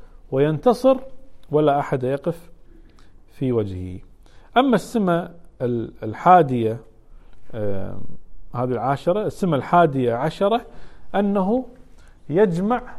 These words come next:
آم، معاجز جميع الأنبياء، فهو جامع لمعاجز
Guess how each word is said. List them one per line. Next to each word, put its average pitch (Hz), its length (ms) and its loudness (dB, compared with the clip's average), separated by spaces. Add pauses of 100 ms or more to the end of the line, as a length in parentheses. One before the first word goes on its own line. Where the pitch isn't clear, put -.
(760)
آم، 120 480 -6 (680)
معاجز 190 680 2
جميع 156 360 2
الأنبياء، 104 640 -6 (960)
فهو 156 360 2
جامع 135 440 2
لمعاجز 165 920 -4